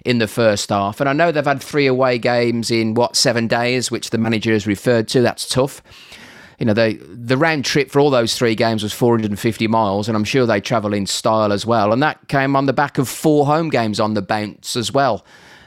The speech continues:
And he's talking about tired legs. Well, you know, the, off the bench against Brighton was, uh, Kovacic, Havertz and, and Timo Werner, hundred and fifty-six million pounds worth of talent. You know, so I d-, I, I do get it. There are tired legs, and of course you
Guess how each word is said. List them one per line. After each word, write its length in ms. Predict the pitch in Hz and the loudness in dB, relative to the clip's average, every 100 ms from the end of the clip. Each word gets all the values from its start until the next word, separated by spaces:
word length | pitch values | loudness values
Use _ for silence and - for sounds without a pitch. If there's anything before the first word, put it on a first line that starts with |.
| - | -2
And 80 | |
he's 100 | 123 | 0
talking 300 | - 156 135 | 2 2 2
about 320 | 127 120 113 - | 0 -2 -2 -2
tired 320 | 127 113 107 | 0 0 0
legs. 320 | 120 107 104 | 0 0 0
Well, 240 | 120 110 _ _ _ 76 80 80 80 78 | 0 0 _ _ _ _ _ -20 _ _
you 80 | 131 | -8
know, 80 | |
the, 160 | 107 113 82 - - | -6 -6 -6 -8 -6
off 140 | 143 - | -6 -4
the 80 | 135 | -2
bench 240 | 139 123 | 0 0
against 300 | 123 123 - | -4 -4 -4
Brighton 340 | 131 127 101 | 0 2 0
was, 300 | 110 113 101 | -2 -2 0
uh, 240 | 120 113 110 | 2 4 2
Kovacic, 480 | - 123 117 127 - | 0 -2 0 -2 -2
Havertz 440 | 127 123 127 110 | -4 0 -2 -2
and, 200 | 127 113 | -6 -6
and 260 | - 123 104 _ - - - | -6 -6 -6 _ -20 -20 -18
Timo 420 | - 143 127 120 113 | -2 0 2 2 2
Werner, 440 | 135 127 104 107 | 2 2 0 -4
hundred 260 | - 131 127 | -6 -4 -4
and 60 | 120 | -4
fifty-six 520 | 135 - 117 127 - | -4 -2 -2 -4 -2
million 320 | 123 123 120 | 0 2 0
pounds 280 | 127 120 117 | 0 0 2
worth 160 | 117 | 0
of 80 | 117 | -2
talent. 480 | - 139 113 98 - - | -4 -2 -2 -6 -14 -16
You 100 | 139 | -8
know, 120 | 117 | -6
so 260 | 104 151 143 - - - - | 0 0 0 -4 -20 -20 -6
I 80 | 165 | -4
d-, 140 | 151 - | -2 -2
I, 120 | 170 | -2
I 80 | 175 | -2
do 180 | 160 214 | -2 0
get 220 | 170 185 | 0 0
it. 100 | 156 | 0
There 120 | 156 | 2
are 140 | 180 156 | 2 2
tired 320 | 175 147 131 | 0 0 2
legs, 280 | 131 139 147 | 0 0 0
and 80 | |
of 60 | 135 | 0
course 260 | 156 147 147 | 2 2 2
you 180 | 139 | -4